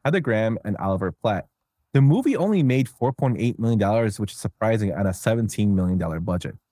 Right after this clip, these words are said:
Beef, I know this is one of your picks, so tell us why you picked it.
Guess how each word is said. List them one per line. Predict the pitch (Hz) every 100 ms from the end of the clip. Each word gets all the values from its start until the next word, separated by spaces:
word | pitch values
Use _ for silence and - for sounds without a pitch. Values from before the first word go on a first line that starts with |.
| _ -
Beef, | 107 170 147 -
I | 120 139
know | 156 151
this | 127
is | 127
one | 120 123
of |
your | 113 117
picks, | 175 - - - _ -
so | 113
tell | 120 117
us | 107
why | 110
you | 104
picked | 101 -
it. | -